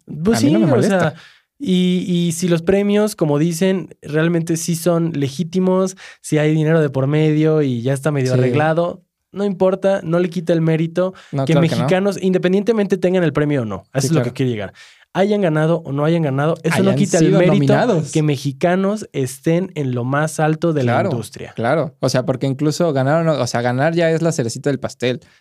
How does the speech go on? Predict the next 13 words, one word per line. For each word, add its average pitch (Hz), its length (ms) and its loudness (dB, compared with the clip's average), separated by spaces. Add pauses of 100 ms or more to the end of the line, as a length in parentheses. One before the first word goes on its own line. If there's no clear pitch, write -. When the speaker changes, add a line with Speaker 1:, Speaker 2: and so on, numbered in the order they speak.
Speaker 2:
O 123 80 -2
sea, 113 120 0
estar 127 280 0
ahí, 131 280 0
que 127 120 -4
te, 113 260 -2
o 110 60 -4
sea, 107 240 -4 (640)
que 123 100 -2
tengas 165 380 -2
el 151 80 -2
reconocimiento 120 720 -4
de 113 280 -2